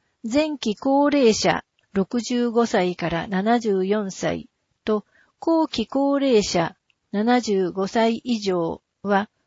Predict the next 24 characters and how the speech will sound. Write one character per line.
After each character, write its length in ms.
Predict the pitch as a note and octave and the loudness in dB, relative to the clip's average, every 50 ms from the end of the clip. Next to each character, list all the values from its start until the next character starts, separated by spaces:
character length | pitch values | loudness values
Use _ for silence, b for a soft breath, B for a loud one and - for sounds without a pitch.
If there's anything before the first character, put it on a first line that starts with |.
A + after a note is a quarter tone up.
| _ - | _ -8
棒 320 | - G3 B3+ C#4 C#4+ C#4+ C4+ | -2 2 2 4 4 2 2
グ 140 | - C#4+ A3+ | 0 0 2
ラ 140 | G#3+ G3+ | 2 2
フ、 300 | F#3+ - - E3 F3 F#3 _ _ _ _ _ _ _ _ _ _ _ _ _ - | 0 -2 -6 -8 -8 -8 _ _ _ _ _ _ _ _ _ _ _ _ _ -4
年 300 | B3 B3+ C#4+ D#4 D#4 D#4 | -2 0 0 0 -2 -2
齢 260 | D4+ D#4 D4+ D4+ D4 D4 | 0 0 2 2 2 2
別 280 | C#4+ C#4+ - - C#4+ | 0 -2 -2 -2 -2
割 440 | C4+ A#3+ A3 G#3+ A3+ B3 B3 B3 B3 | 2 2 2 2 2 2 2 4 4
合 180 | A#3+ A#3+ A#3 A3+ | 4 2 0 -2
の 260 | A3 A3 G#3+ A3 - _ _ _ _ _ _ - | -2 -2 -2 -4 -6 _ _ _ _ _ _ 0
六 320 | G3+ G#3+ G#3+ - D4+ D4 | 0 0 0 0 -2 -2
十 320 | C4+ D4+ D4+ D4+ D4+ D4 | 0 0 0 0 0 0
五 160 | C4 C#4 C#4 C4+ | 0 0 -2 0
歳 340 | - C#4+ C4+ C#4 C#4 C4+ | 0 0 0 0 0 -2
以 200 | C4 - D4 D4 | -2 -2 -2 -2
上 300 | B3+ - G#3+ G3 F#3 F3 | 0 0 0 0 0 0
と 320 | E3+ - - E3+ F3 - - _ _ _ _ _ - | -4 -4 -6 -6 -6 -6 -8 _ _ _ _ _ 0
七 320 | G#3+ G#3+ B3 C#4 D4+ D#4 | 2 2 2 4 2 0
十 280 | B3+ C4 A#3 A3 G3+ F#3+ | 0 0 2 2 2 2
五 200 | F3+ - F#3+ G#3 | 0 -2 -2 0
歳 300 | - C4 C4 C4 C4 B3+ | 2 2 2 2 0 -2
以 200 | - - C4+ C4 | -2 -2 -2 -2
上 320 | - A3 G3 F#3 F#3 F3 | 0 0 0 2 2 0
は 240 | E3+ E3+ D#3+ F#3 - | 2 0 0 0 -2